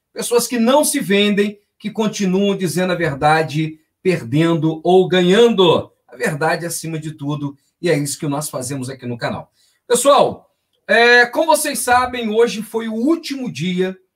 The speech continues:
do ministro Celso de Mello. Mesmo você não concordando com várias temáticas do ministro Celso de Mello, que eu também não concordo, tem vários temas do ministro Celso de Mello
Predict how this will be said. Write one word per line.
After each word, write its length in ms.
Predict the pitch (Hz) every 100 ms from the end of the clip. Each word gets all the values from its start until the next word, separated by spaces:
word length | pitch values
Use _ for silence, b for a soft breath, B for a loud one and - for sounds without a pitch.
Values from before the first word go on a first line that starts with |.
| _ _ -
do 200 | 123 226
ministro 580 | 208 202 233 - 214
Celso 800 | - - 202 185 190 - - 190 131
de 200 | 123 190
Mello. 560 | 160 160 139 98 87 _ _ _ -
Mesmo 400 | 196 320 294 269
você 360 | 247 240 233
não 120 | 220
concordando 920 | 196 214 196 160 143 165 180 147 104 -
com 140 | 165
várias 800 | 135 175 208 185 139 - - - _ _ _ _
temáticas 680 | 180 170 156 185 196 - 147
do 120 | 156
ministro 420 | 151 151 170 165
Celso 340 | 143 156 147 131
de 80 | 120
Mello, 300 | 151 165 156
que 100 | 247
eu 120 | 285
também 420 | 220 143 131 131
não 140 | 127
concordo, 720 | 123 104 98 147 151 107 87 - _ _ _
tem 220 | 170 170
vários 340 | 151 220 240 -
temas 320 | 160 147 147
do 80 | 139
ministro 300 | 143 143 -
Celso 260 | 143 143
de 80 | 156
Mello 360 | 208 175 196